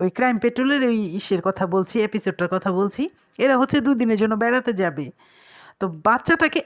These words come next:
একদিনে খাবার দিয়েছে, ফ্রিজ তালা মেরে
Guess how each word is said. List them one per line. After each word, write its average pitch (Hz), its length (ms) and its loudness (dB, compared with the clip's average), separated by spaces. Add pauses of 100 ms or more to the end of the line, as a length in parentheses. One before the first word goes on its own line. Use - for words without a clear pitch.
একদিনে 269 400 2
খাবার 196 320 0
দিয়েছে, 165 480 0 (840)
ফ্রিজ 285 380 4 (160)
তালা 294 220 4
মেরে 320 420 2